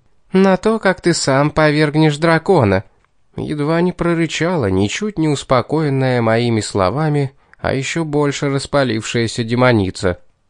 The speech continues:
Да припечатала затем, когда сумела взять себя в руки. «А когда разозлившийся дракон начнет кого-то жрать,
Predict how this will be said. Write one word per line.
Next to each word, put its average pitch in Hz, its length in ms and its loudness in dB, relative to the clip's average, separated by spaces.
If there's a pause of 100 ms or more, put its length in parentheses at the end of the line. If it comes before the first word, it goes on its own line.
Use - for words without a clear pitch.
(220)
Да 202 100 -6
припечатала 120 840 0
затем, 107 480 2 (180)
когда 107 360 0
сумела 127 480 0
взять 110 340 0
себя 120 300 0
в 139 100 -2
руки. 95 400 0 (460)
«А 160 120 0
когда 151 480 2
разозлившийся 143 840 0
дракон 127 540 0
начнет 123 480 -2
кого-то 117 460 0
жрать, 165 540 -2